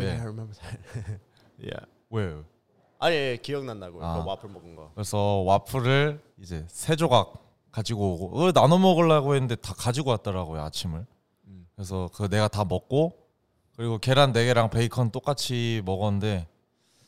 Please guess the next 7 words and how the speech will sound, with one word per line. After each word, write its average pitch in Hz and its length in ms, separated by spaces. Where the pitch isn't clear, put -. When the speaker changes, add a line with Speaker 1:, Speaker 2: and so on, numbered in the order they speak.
Speaker 3:
저는 156 400
이제 127 100
일찍은 190 500
일어났는데 127 680
이제 107 160
운전할 135 520
때 101 440